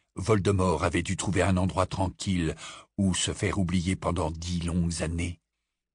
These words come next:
Mais le diadème, une fois transformé en un précieux Horcrux,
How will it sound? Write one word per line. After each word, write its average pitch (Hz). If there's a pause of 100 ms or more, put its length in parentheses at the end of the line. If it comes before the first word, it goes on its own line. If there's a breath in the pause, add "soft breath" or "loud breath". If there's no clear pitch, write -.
Mais 113
le 117
diadème, 120
une 104
fois 113
transformé 107
en 104
un 98
précieux -
Horcrux, -